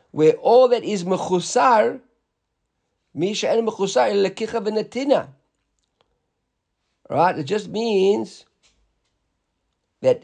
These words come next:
we got to shave our hair in a place where all we got to do is lekicha v'netina, just take our hair and put it right under the fire. Now, if we're shaving our hair there, Petach Ol Moed,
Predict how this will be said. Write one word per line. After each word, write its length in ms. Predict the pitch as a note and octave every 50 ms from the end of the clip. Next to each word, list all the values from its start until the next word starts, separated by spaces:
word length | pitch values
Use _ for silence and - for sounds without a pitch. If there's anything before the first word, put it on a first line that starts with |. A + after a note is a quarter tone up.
| _ -
we 120 | E3 E3
got 120 | - F3 F3
to 140 | G3 F3 C3 - - _ -
shave 280 | - - A3+ A3+ A#3+
our 60 | A#3
hair 80 | G#3+ G#3
in 80 | G3+ F#3
a 40 |
place 240 | - - G3+ G3+ G3+
where 60 | F#3+
all 80 | - -
we 80 | G#3 G3
got 60 | G3
to 40 | F3
do 180 | D#3 G#3 G#3+
is 140 | G#3 G3 D#3+
lekicha 420 | E3+ F3 - - A#3+ A3+ - A#3
v'netina, 360 | G#3+ G#3+ A3 - - B3+ A#3+ F3+
just 160 | E3+ D#3+ -
take 180 | G#3+ A3 A3
our 140 | A3+ - G3
hair 160 | F#3 G3 G3+
and 100 | G3+ F3+
put 140 | - A3 A3
it 100 | G#3 F#3+
right 140 | A3 G#3+ G#3+
under 100 | G#3+ G3
the 100 | F#3 G3+
fire. 380 | - - B3 - C#4 - - - _ _ _ _ _ _ _ _ _ _ _ _ _ _ _ _ _ _ -
Now, 80 | C3+
if 120 | F3 G3+ -
we're 100 | G#3 F#3
shaving 420 | - A3 G3 G#3 G3+ G#3+ G#3+ G3+
our 120 | E3+ D#3+ D#3+
hair 240 | F3+ A3 A3 G3
there, 240 | D#3+ G3 A3 G#3 F3+ C#3
Petach 420 | C3+ - G3+ F#3+ - G3+ - -
Ol 160 | D#3 F3+ F3+
Moed, 600 | E3+ D3 C3+ D#3+ A3+ C4+ A3+ D3+ C3+ D#3 - -